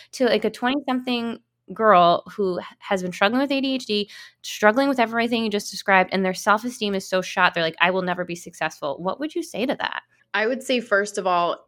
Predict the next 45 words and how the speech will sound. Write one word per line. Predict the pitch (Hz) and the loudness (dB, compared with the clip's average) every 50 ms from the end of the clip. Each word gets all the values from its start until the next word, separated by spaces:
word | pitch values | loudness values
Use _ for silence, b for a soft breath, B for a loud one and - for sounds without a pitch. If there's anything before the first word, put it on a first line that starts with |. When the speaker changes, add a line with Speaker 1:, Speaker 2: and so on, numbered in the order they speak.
| _ _ - | _ _ 0
Speaker 2:
A | 175 208 208 | 2 2 2
D | 220 240 240 233 | 2 0 -2 -2
H | - - - | -2 -6 -8
D, | - 214 208 202 | -6 -4 -4 -2
while | 202 190 175 175 | 0 2 2 2
it | 170 - - | 2 0 0
has | 196 190 185 208 | -2 -2 0 -2
a | 185 | -4
lot | 196 190 180 175 180 | -2 2 2 2 2
of | 190 185 180 | 0 -2 -2
downsides, | - 185 170 175 185 180 - 208 202 208 214 214 208 - - - - | -2 -2 0 0 -2 -2 -2 0 0 0 0 -2 -4 -8 -10 -4 0
it | 180 185 196 | 0 2 2
is | 202 220 214 - - - - - | 2 0 0 -6 -10 -10 -4 0
such | 196 170 175 180 - | 0 0 0 0 -2
a | 214 208 | -2 -4
freaking | 208 - - - 185 175 175 175 180 170 175 170 | -4 -4 -6 -4 -4 -4 -2 -4 -6 -6 -6 -4
gift. | 175 165 151 131 - - - - - - | 0 0 0 0 0 -4 -10 -16 -8 -4
I | 180 180 185 202 | -2 0 0 0
am | 226 254 254 | 0 -2 -2
one | 233 208 196 196 | 0 0 0 2
of | 196 190 190 | 0 -2 -2
the | 190 190 | -6 -6
most | 185 180 170 170 175 - - - _ _ _ - - | -2 -2 -2 -2 -2 -6 -12 -14 _ _ _ -6 -6
efficient | 160 - - - - 190 196 196 - - 269 277 262 | -6 -6 -8 -6 -2 -2 -2 -2 -2 -2 -2 -2 -4
humans | - 202 226 214 220 233 247 254 254 220 | -4 -4 -4 -2 -2 -2 -2 -2 -2 0
you'll | 208 175 - - - | 2 0 0 0 -2
ever | - 180 180 196 214 214 | -2 -2 2 2 0 0
meet | 220 220 214 208 - | 2 -2 -4 -4 -4
in | 208 208 | -4 -4
your | 208 226 | -4 -2
life. | 240 208 185 185 196 220 220 - - - | -2 0 0 0 -2 -4 -6 -10 -8 -4
I'm | - 202 202 208 | -2 -2 -2 0
one | 208 208 208 | -2 0 2
of | 190 | 2
the | 190 180 | 0 0
best | 175 - - 190 214 233 - _ | 0 0 0 0 0 0 -6 _
problem | _ - 220 208 202 214 208 208 | _ 0 0 2 2 0 -4 -4
solvers. | 196 - 185 170 175 165 165 175 180 196 196 - - _ _ _ _ _ - 196 | -2 -2 0 0 0 0 -2 -4 -4 -4 -6 -6 -12 _ _ _ _ _ -2 0
I | 208 220 | 0 0
can | 240 - - 320 302 | -2 -4 -4 -4 -4
see | 294 285 - - 226 214 196 | -4 -6 -8 -8 -8 -8 -6
big | 175 175 196 208 208 - | -4 -4 -4 -4 -4 -6
picture | - 220 208 - - - 185 180 | -4 -6 -6 -4 -4 -8 -8 -6
so | 175 - - - - - 208 185 202 240 269 | -6 -8 -10 -10 -2 0 2 2 2 2 0
fast. | 269 - - - 214 - 170 233 262 262 - - - - | -4 -8 -8 -4 -4 -2 -2 -4 -6 -8 -10 -14 -16 -18